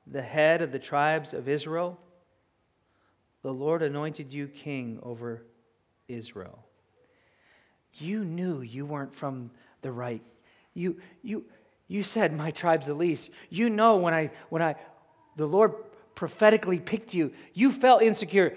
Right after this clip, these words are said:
You felt unworthy. You never could have got here on your own. But the Lord chose you and anointed you king over Israel. And he sent you on a mission saying, "Go completely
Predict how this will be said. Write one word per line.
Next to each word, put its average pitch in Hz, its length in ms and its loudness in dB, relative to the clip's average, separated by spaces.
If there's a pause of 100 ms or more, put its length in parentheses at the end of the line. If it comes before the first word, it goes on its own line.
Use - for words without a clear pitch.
You 254 180 4
felt 262 300 8
unworthy. 208 440 6 (120)
You 294 140 8
never 302 300 10
could 294 160 6
have 220 140 4
got 285 220 12
here 254 220 8
on 254 200 12
your 240 200 8
own. 269 540 12 (1040)
But 247 160 6
the 262 80 12
Lord 262 580 12 (220)
chose 294 360 12
you 240 220 8
and 202 180 6 (140)
anointed 254 720 10
you 247 420 6
king 311 360 6
over 233 200 12
Israel. 180 720 8 (640)
And 170 100 -4
he 190 60 -2
sent 330 320 6
you 302 120 10
on 277 100 12
a 262 40 8
mission 254 380 6
saying, 202 380 6 (260)
"Go 285 220 12
completely 233 960 6